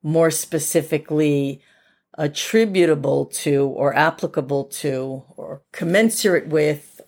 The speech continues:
and necessary for, uh, monitoring and managing the brain's hardwired system of what we have come to term the cocktail system. So cognitively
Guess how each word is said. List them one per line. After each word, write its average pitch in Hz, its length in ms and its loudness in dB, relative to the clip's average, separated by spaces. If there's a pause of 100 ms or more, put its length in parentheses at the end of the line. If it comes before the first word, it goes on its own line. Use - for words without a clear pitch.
(420)
and 175 420 0
necessary 175 720 0
for, 147 840 0 (1080)
uh, - 200 -2 (460)
monitoring 170 1120 2 (100)
and 147 280 0
managing 147 920 0 (480)
the 160 80 -2
brain's 151 520 0
hardwired 139 880 2 (100)
system 143 760 0 (260)
of 135 300 0 (140)
what 147 300 0
we 151 160 4
have 143 240 0
come 139 220 0
to 143 160 -6
term 135 380 2
the - 80 -2
cocktail - 560 0
system. - 600 -6 (840)
So 143 300 2
cognitively 180 960 2